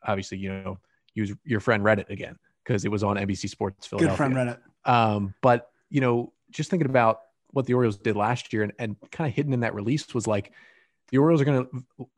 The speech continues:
Speaker 1: air a very limited amount of spring training games.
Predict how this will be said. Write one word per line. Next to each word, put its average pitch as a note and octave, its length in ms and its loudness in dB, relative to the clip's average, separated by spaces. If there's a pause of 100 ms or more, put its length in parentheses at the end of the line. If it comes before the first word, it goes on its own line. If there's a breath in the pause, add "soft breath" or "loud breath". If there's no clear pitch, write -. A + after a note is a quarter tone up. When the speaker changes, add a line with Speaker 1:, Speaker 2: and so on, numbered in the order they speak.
(120)
Speaker 1:
air B2+ 260 2
a A#2+ 120 0
very A#2 380 2
limited A2+ 360 2
amount G2+ 300 0
of G#2 100 -8
spring G2+ 220 -8
training C3 380 -4
games. - 380 -18